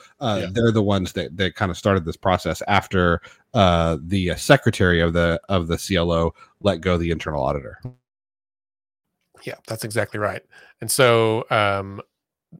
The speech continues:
Speaker 2: they ask state auditor, the governor asked state auditor Cindy Byrd to do the investigation. She said she can't because she's also a commissioner and there's a conflict of interest, which is, it's nice that the auditor's like, "There's a conflict of interest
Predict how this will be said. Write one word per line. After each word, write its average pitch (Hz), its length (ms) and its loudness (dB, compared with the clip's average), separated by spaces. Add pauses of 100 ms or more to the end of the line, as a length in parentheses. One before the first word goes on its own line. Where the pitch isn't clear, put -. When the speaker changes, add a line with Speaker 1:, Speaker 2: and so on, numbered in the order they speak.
(260)
Speaker 2:
they 117 320 -6
ask 117 520 -4
state - 240 -6
auditor, 101 320 -8
the 107 80 -6
governor 110 320 0
asked 92 340 -8
state 104 180 -8
auditor 92 500 -8 (100)
Cindy 95 260 -10
Byrd 113 380 -2
to 107 80 -10
do 101 40 -8
the 95 60 -10
investigation. 98 880 -8
She - 240 -12
said 92 240 -12
she - 140 -14
can't 127 400 -8
because 95 260 -12
she's 101 260 -10
also 101 340 -8
a 98 60 -10
commissioner 104 480 -4
and 101 80 -10
there's 98 120 -14
a - 40 -16
conflict 98 360 -10
of 95 60 -10
interest, 107 500 -6 (360)
which 101 160 -10
is, - 220 -12 (420)
it's 190 160 -4
nice 165 300 -2
that 120 100 -10
the 101 120 -2
auditor's 104 420 0
like, 107 120 -8
"There's 170 120 -10
a 175 40 -4
conflict 165 320 -8
of 139 100 -4
interest 127 360 -6